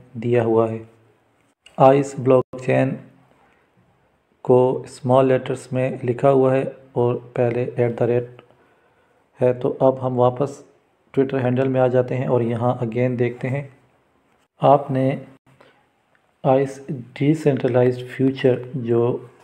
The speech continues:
yellow tick लगा हुआ है, इसको आपने select कर लेना है। First में ही आपको pin post जो है वो शो हो जाएगी, इसको आपने repost करना है, जैसा कि आपको मैंने पहले बताया।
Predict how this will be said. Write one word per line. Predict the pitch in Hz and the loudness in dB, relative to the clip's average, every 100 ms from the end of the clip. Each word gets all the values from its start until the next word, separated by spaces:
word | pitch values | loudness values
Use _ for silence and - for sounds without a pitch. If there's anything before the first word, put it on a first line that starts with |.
| - _ _ _ _ | -20 _ _ _ _
yellow | 123 127 123 135 | -6 -4 0 -2
tick | 135 151 147 | 0 -2 2
लगा | 131 120 | 2 2
हुआ | 117 117 117 | 0 -2 -4
है, | 127 143 | -6 -8
इसको | 135 - 135 127 | -10 -6 -4 2
आपने | 117 117 123 | 2 2 -8
select | - 117 120 - | -6 -4 -4 -4
कर | 117 | -2
लेना | 113 107 | -2 -2
है। | 104 107 - - _ _ _ _ _ - _ | -4 -6 -14 -20 _ _ _ _ _ -20 _
First | - 143 139 135 | 0 0 0 -4
में | 135 | -2
ही | 139 | -2
आपको | - 135 - - - 127 | 2 2 2 -4 0 -2
pin | 135 131 | -2 -6
post | 131 131 127 - - | -2 -2 -2 -8 -8
जो | 127 | -2
है | 123 123 | 0 0
वो | 120 120 120 | 0 -2 0
शो | 120 - 123 | -2 -4 -2
हो | 131 | 0
जाएगी, | 120 120 113 | 0 -2 -2
इसको | 127 147 - - | -6 -8 -8 -4
आपने | - 117 113 117 113 | -2 0 0 0 -2
repost | 113 113 113 113 - | -2 -4 -2 -4 -4
करना | - 110 110 | -4 -2 0
है, | 110 131 - - | -2 -6 -10 -4
जैसा | 113 117 | -4 -2
कि | 110 123 | -4 -4
आपको | - 110 107 - | -2 -4 -4 -8
मैंने | 113 110 110 - - _ _ _ _ | -6 -4 -6 -10 -16 _ _ _ _
पहले | 113 110 117 | -6 -2 -2
बताया। | 113 117 107 104 | -4 -4 -2 -2